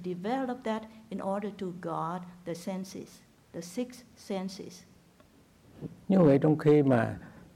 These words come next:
Speaker 2: chúng ta tập, nghĩa là tập tích cực, tập như vậy, chúng ta phải nguyện. Nguyện là trong lúc tôi,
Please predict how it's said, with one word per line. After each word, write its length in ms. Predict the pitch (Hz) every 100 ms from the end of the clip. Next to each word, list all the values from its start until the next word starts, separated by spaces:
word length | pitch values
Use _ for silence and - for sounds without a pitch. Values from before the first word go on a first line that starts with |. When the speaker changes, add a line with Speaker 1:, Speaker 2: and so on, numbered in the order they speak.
| -
Speaker 2:
chúng 160 | 151 147
ta 540 | 139 143 131 127 123 120 -
tập, 120 | 123 - - - _ _ _ - - - - _ _ _ _ _ _ _ _ _ _
nghĩa 180 | 131 123
là 180 | 127 110
tập 460 | - 120 - -
tích 120 | 165 170 -
cực, 260 | 107 -
tập 140 | - 104
như 120 | 120 117
vậy, 280 | 110 107 120 - _ _ _ _ - _ -
chúng 180 | 139
ta 160 | 127 117
phải 180 | 113 110
nguyện. 500 | 110 104 101 90 117 - - - - _ _ - - _
Nguyện 280 | - 113 120
là 140 | 120 101
trong 260 | - 113
lúc 140 | 117 139 -
tôi, 340 | 131 123 120